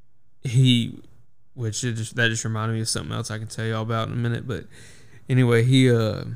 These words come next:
if he played football, it'd fucking drive me nuts. But, like, that's the, one of the downfalls. So if you have kids and they're too young for sports right now, but they're gonna be playing,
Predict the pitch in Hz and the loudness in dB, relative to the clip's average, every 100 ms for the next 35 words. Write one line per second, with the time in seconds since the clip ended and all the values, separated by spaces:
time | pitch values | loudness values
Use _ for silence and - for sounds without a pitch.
0 | - - - - - - - - - - | -14 -20 -20 -20 -20 -20 -20 -20 -20 -20
1 | - - 156 160 110 - 151 110 104 110 | -18 4 4 4 0 -2 -2 -2 -6 -8
2 | - 107 110 117 107 110 123 127 - 117 | -12 -12 -8 -6 -6 -4 -4 -4 -6 -10
3 | 107 123 135 135 98 90 - 139 135 113 | 0 4 4 4 -2 -6 -2 2 2 4
4 | 123 127 120 110 107 - - - - - | 4 4 0 -4 -4 -10 -18 -20 -4 4
5 | 123 127 139 165 - 180 180 143 139 131 | 4 6 6 4 4 4 6 4 2 2
6 | 131 - 160 147 147 139 - 156 147 139 | 0 4 6 6 4 -2 0 2 2 0
7 | 117 156 143 117 117 120 127 - - 143 | -2 2 2 0 -2 -2 -4 -10 -2 0
8 | 135 135 156 160 165 | 2 2 2 0 2